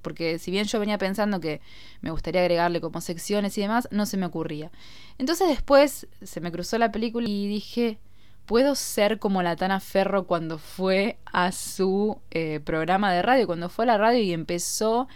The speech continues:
a, a decir todo lo que pensaba y demás". Entonces le di la vuelta de rosca, de tuerca, y bueno, me, me puse a pensar.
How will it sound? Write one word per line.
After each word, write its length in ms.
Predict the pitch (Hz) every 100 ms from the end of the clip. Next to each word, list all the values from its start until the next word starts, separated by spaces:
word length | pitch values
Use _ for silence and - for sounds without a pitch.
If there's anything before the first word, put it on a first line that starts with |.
| - - -
a, 420 | - 175 170 160 165
a 60 | 170
decir 460 | 170 - 226 226 202
todo 200 | 202 214
lo 100 | 185
que 100 | 180
pensaba 360 | 170 170 202 185
y 40 |
demás". 360 | 165 156 - -
Entonces 380 | 208 233 240 262
le 100 | 214
di 120 | 196 226
la 140 | 208
vuelta 360 | 226 233 214 202
de 140 | 190
rosca, 600 | 214 220 - - - 175
de 140 | 175 156
tuerca, 680 | 196 208 190 180 180 208 - - - - - - - - - - -
y 420 | 254 269 277 302 - - - -
bueno, 360 | 175 170 156 160 - -
me, 1000 | - 175 175 180 175 170 165 165 156 156 - - - - - - - - - - - -
me 160 | 185
puse 180 | 180 208
a 60 | 196
pensar. 480 | 180 170 - 180